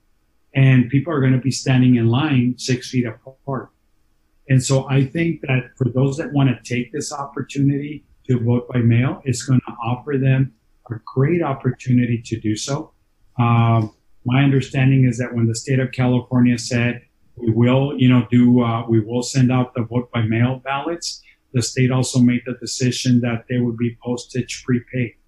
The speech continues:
And so you don't even have to, uh, you know,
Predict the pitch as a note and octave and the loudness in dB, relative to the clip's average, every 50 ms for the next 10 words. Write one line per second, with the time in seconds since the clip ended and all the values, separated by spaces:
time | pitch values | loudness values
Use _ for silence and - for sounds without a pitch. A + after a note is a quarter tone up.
0 | _ _ _ _ _ _ _ _ - A#2+ A#2+ A#2 A2+ - - B2 A#2+ A#2 A#2 A2+ | _ _ _ _ _ _ _ _ 0 2 2 4 2 0 0 2 2 4 4 4
1 | A2+ A2 - - _ _ _ _ _ _ - A#2+ B2+ B2+ C3+ C3 C3 C3 B2+ B2 | 2 0 -2 -6 _ _ _ _ _ _ -2 2 2 4 6 6 6 4 4 4
2 | C3 B2 A2+ - B2 B2+ C3 C3 C3 - - - - B2 A#2+ A#2+ A#2 A#2 A#2 A2+ | 2 0 0 0 -2 -4 -4 -4 -6 -8 -14 -4 -2 0 2 4 4 4 2 0
3 | A2+ - _ _ _ _ _ _ _ C3+ A#2+ A#2+ A#2 A#2 A#2 A2+ A2+ A2+ A#2 - | -2 -6 _ _ _ _ _ _ _ -2 0 2 2 2 2 2 0 0 -2 -8
4 | - _ - C3 B2+ A#2+ A2+ A2 | -12 _ 4 4 4 4 4 0